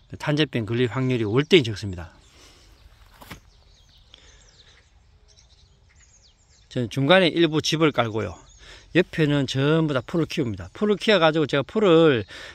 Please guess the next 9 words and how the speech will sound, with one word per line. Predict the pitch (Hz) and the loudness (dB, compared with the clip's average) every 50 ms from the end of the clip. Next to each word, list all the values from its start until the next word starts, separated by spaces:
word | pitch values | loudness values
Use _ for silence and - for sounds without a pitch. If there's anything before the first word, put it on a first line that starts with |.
| _ | _
계속 | _ - 127 127 - - | _ -6 -4 -4 -4 2
깎아줍니다. | - 226 277 - 190 139 147 147 143 131 110 90 87 - - - _ - - _ _ _ _ _ _ _ _ - - _ - _ _ _ _ _ _ _ _ - _ _ _ _ _ _ - _ _ _ _ _ _ - - - - - _ _ _ | 2 2 2 2 0 -2 0 -2 -2 -2 -4 -8 -10 -14 -20 -20 _ -20 -20 _ _ _ _ _ _ _ _ -20 -20 _ -20 _ _ _ _ _ _ _ _ -20 _ _ _ _ _ _ -20 _ _ _ _ _ _ -20 -20 -20 -20 -20 _ _ _
전문적으로 | - - - 139 160 208 294 294 311 233 196 | -14 -6 0 4 4 4 6 6 4 4 4
농사 | 196 202 190 175 | 2 2 0 0
짓는 | 160 156 160 160 160 156 | 0 0 0 2 2 0
분들은 | 147 135 123 123 120 113 107 101 - - | 0 -2 -2 -2 -4 -4 -6 -8 -8 -6
양이 | 107 127 143 175 202 214 | -2 0 2 2 2 2
많기 | 190 156 160 170 - 233 | 2 2 2 0 -2 -6
때문에 | 196 - 160 139 139 135 127 117 110 107 101 98 95 92 | -2 0 0 0 0 -2 -2 -4 -4 -6 -6 -8 -10 -12